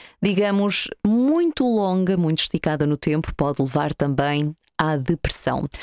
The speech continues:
O primeiro passo para que não caia na depressão e para que não entre em ansiedade é reconhecer que está num processo de solidão. Tentar também entender porque é que está tão sozinho, porque é que está,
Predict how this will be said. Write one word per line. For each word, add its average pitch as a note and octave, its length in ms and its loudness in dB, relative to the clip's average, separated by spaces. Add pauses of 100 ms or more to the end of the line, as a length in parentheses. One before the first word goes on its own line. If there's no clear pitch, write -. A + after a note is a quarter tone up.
(260)
O F3 140 2
primeiro A#3+ 400 2
passo F#3+ 500 0
para F3 320 0
que - 140 -4
não F3 300 2
caia E3+ 500 0
na C#3+ 140 2
depressão C#3 600 -2
e D3+ 60 0
para D#3 220 0
que - 100 -4
não D3+ 220 2
entre D3+ 440 0
em C#3 160 0
ansiedade C#3+ 600 0 (280)
é E3+ 180 2
reconhecer G#3 840 0
que - 80 -4
está E3+ 240 0
num F#3 180 2
processo - 600 0
de - 80 -6
solidão. C#3 520 0 (920)
Tentar A#3 380 0
também G3+ 260 2
entender F#3 400 2
porque - 380 0
é A3+ 80 0
que - 80 -4
está F#3 480 0 (580)
tão F#3+ 500 2
sozinho, C#3 600 0
porque - 260 -2
é F3+ 60 -2
que - 80 -4
está, F3+ 360 -2